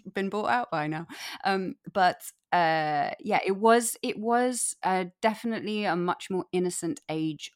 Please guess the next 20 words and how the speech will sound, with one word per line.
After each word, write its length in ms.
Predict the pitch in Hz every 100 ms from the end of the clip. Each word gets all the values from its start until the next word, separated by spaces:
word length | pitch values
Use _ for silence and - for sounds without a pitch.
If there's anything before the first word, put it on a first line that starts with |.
| 156
of 160 | 151
the 160 | - 147
internet. 560 | 151 139 - - - -
So 220 | 165 165
it 180 | 185 202
was 220 | 220 220
a 80 | 214
photography 640 | - 175 214 214 196 190
website 560 | 180 170 - 156 151 -
that 120 | -
couldn't 300 | - 202 190
be 100 | 185
further 680 | - - 180 175 175 170 156
away 360 | 151 147 139
from 400 | 139 151 139 139 -
Instagram. 540 | 139 - 147 123 - -
It 160 | - 165
was, 240 | 165 156
like, 420 | 160 151 147 - - _ _ _ _ _
enthusiasts 1400 | 175 180 180 - 208 208 190 180 170 165 - - - -